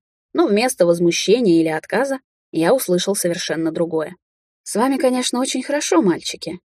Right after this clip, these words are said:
но точно не в этот раз». Я только и успел, что проследить взглядом за её резко поднявшейся рукой, мгновение,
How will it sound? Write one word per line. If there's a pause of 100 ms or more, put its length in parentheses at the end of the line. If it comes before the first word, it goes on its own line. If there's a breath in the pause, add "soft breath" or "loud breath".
(140)
но
точно
не
в
этот
раз». (680)
Я
только
и
успел,
что
проследить
взглядом
за
её
резко
поднявшейся
рукой, (360)
мгновение,